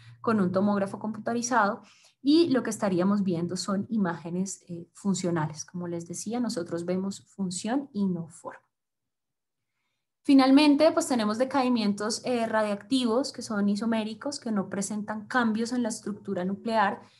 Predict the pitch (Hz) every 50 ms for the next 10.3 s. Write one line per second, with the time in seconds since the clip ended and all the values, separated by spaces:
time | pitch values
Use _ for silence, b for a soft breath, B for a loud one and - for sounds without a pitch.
0 | B B - - 254 247 233 240 233 - 226 214 208 214 226 226 233 240 247 262
1 | 254 247 226 208 202 196 196 214 220 220 208 202 196 - 302 277 170 180 - -
2 | - 190 - - 190 180 - - 185 202 208 233 208 147 120 - - - - -
3 | - - 202 208 202 - - 294 320 B B B B B B B B _ - 220
4 | 214 208 214 247 240 240 226 - - 208 214 226 247 226 208 202 202 202 202 226
5 | 214 - - - 247 233 220 202 196 180 185 185 196 - 240 208 208 - - -
6 | 277 - - 214 214 208 208 208 - 202 - - 202 190 185 202 208 202 - -
7 | 202 196 180 180 180 180 233 247 247 220 202 - - 185 180 175 - 202 202 190
8 | 202 202 196 - - - 202 190 185 180 185 - - 180 180 180 - - - -
9 | _ 196 185 185 185 185 214 214 220 240 247 254 247 - - - 208 226 247 -
10 | 214 208 202 185 190